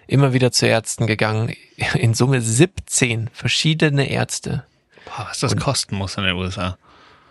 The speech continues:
Speaker 1: Und niemand konnte eine klare Diagnose stellen. Also das ist schon krass, siebzehn verschiedene Ärzte, keine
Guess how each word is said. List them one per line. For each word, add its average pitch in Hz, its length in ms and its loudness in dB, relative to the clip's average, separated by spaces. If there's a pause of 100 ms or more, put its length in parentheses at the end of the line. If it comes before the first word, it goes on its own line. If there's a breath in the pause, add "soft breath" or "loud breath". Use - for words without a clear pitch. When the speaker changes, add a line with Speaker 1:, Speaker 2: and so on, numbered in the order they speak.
(160 soft breath)
Speaker 1:
Und 117 180 0
niemand 127 600 2
konnte 123 260 0
eine 113 180 0
klare 123 460 0
Diagnose 110 500 0
stellen. - 440 -4 (1500)
Also 117 180 0
das 120 200 0
ist 139 100 2
schon 139 160 2
krass, 104 240 0
siebzehn 139 300 0
verschiedene 120 320 0
Ärzte, - 320 -4
keine 135 600 0